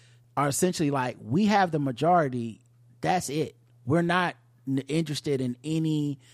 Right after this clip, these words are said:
negotiation or bipartisanship." And as you said, it just, it just goes back to the unavoidable point of if people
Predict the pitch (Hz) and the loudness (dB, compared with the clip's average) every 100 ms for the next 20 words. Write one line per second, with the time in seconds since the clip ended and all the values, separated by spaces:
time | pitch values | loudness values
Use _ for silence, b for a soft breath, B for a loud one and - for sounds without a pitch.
0 | b b - 123 110 156 175 - 147 147 | b b -6 -4 2 2 2 0 0 2
1 | 143 - 147 139 131 117 127 127 - 170 | 0 -2 -2 -2 -2 -4 -4 -4 -2 0
2 | 180 156 123 120 120 113 - b b b | 0 -2 -4 -6 -8 -8 -12 b b b
3 | b b - 147 147 143 131 127 _ _ | b b -4 0 2 2 0 -4 _ _
4 | - 143 151 196 - 233 208 127 - _ | -6 -2 -2 -2 -2 0 0 0 -6 _
5 | _ 160 165 151 190 147 131 - - 165 | _ -4 -2 2 0 0 -8 -10 -6 -4
6 | 208 196 - 160 190 214 196 156 180 170 | -2 -2 -4 -2 2 2 0 0 0 -2
7 | - 185 156 135 113 _ - 170 185 156 | -6 -8 -6 -8 -10 _ -2 0 0 2
8 | 160 165 151 143 - 190 190 151 - 143 | 2 4 2 -2 -4 -4 -2 -4 -6 -4
9 | 143 143 135 127 b b b b b b | 0 0 -2 -8 b b b b b b
10 | _ - 165 - - _ - - 208 220 | _ -2 -2 -2 -12 _ -4 0 2 2
11 | 202 196 190 - | 4 4 2 -2